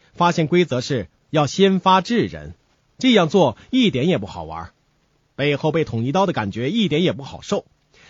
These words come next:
捅别人背后一刀的感觉同样不好，你晚上会睡不着觉的。我确信德士特和波蒂晚上会睡得很香的，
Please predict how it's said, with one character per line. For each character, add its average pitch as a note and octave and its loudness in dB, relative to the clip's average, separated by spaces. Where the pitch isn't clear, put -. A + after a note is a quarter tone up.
捅 F#3 0
别 G3+ -2
人 B3 2
背 G3 0
后 E3 0
一 C#3+ 0
刀 D#3+ 0
的 F3 -2
感 A2+ -2
觉 B2 -6
同 F3 -2
样 A3 0
不 A#2 -8
好， - -18
你 D3 0
晚 B2+ 0
上 C#3+ -2
会 E3+ 0
睡 E3+ 0
不 F#2+ -12
着 F#2+ -8
觉 F3 0
的。 - -20
我 D3 0
确 F3+ 0
信 D3+ 0
德 D3+ 0
士 F3 -4
特 D#3 -2
和 D3 -6
波 G3+ 0
蒂 D3+ -2
晚 A#2 -4
上 D#3 -2
会 F#3 0
睡 F#3 0
得 B2 0
很 F#2+ -8
香 F3+ 0
的， - -8